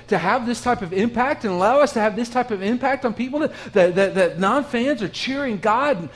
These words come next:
and because of our life, non-fans are cheering God. And, but maybe sometime during the week, you're like, "Man,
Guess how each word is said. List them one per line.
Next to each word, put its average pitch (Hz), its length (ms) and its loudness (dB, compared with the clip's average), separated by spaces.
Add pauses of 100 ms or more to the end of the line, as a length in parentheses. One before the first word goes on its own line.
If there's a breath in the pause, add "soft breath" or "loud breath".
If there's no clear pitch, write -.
(120)
and 208 120 0
because 240 420 0
of 240 100 0
our 254 120 2
life, 254 320 0
non-fans 254 460 -4
are 226 60 -6
cheering 262 320 -2
God. 254 280 2
And, 233 140 -2 (180 loud breath)
but - 380 0
maybe 294 240 4
sometime 277 540 0
during 262 180 -4
the 226 80 -2
week, 302 320 -2
you're 247 80 -4
like, 214 220 -6
"Man, 233 480 -12